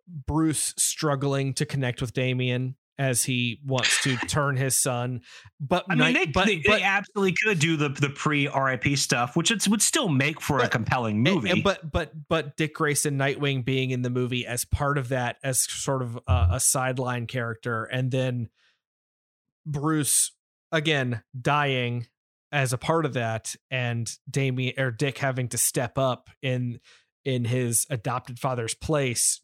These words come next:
Speaker 1: to be the big brother and father figure to this troubled Damian. These are all things I could see. Um, I, I love Damian Wayne. I am a huge supporter and defender of Damian Wayne.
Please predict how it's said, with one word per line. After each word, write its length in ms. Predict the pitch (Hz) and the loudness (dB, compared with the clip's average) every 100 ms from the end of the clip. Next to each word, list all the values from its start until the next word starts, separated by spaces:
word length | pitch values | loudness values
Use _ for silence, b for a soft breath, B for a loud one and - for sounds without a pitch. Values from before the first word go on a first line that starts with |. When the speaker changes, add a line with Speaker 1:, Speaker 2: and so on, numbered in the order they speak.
| - | -6
Speaker 1:
to 340 | 147 127 120 104 | -2 -2 -4 -4
be 480 | 139 123 123 117 - | -4 -2 -2 -4 -8
the 280 | 131 117 139 | -10 -4 -4
big 340 | 117 139 127 117 | -2 -4 -2 -2
brother 380 | 131 123 123 | -2 0 -2
and 200 | 117 123 | -2 -4
father 340 | - 131 135 127 | -2 -2 0 -2
figure 360 | - 117 117 117 | -4 -6 -6 -6
to 140 | 135 | -6
this 220 | 120 113 | -4 -6
troubled 680 | - - 131 120 113 107 - - _ _ - | -4 -2 -2 -2 -4 -4 -12 -18 _ _ -6
Damian. 600 | 143 151 131 107 98 95 _ _ _ _ _ - | -2 0 -2 -4 -8 -12 _ _ _ _ _ -8
These 240 | 139 208 | -2 0
are 100 | 196 | 2
all 140 | 165 160 | 2 0
things 280 | - 147 127 | 0 0 0
I 80 | |
could 160 | 113 110 | -2 -2
see. 420 | - 110 98 95 _ _ _ _ | -2 -4 -8 -12 _ _ _ _
Um, 400 | 139 120 113 110 - _ _ _ _ | -2 0 0 -4 -10 _ _ _ _
I, 460 | 151 180 190 175 135 _ _ _ _ _ _ - | -2 2 2 0 -4 _ _ _ _ _ _ -2
I 340 | 180 214 220 | 2 2 2
love 600 | 202 135 139 139 135 120 | 0 0 2 2 2 -2
Damian 480 | 139 127 123 117 110 | -2 0 0 0 -2
Wayne. 360 | 107 104 90 87 - | -2 -6 -8 -12 -2
I 400 | 143 156 156 143 | 0 2 0 -4
am 160 | 131 127 | -4 -4
a 60 | |
huge 720 | 120 - 160 151 143 135 - - | -6 -6 -2 0 0 -2 -6 -8
supporter 760 | - - 131 160 147 131 127 | -6 -4 0 2 2 4 2
and 200 | 123 131 | 2 0
defender 520 | 120 110 147 143 143 135 | -2 -2 0 2 2 0
of 140 | 135 | 0
Damian 440 | 151 135 135 131 131 | 0 0 0 -2 0
Wayne. 380 | 131 127 123 | 0 0 -2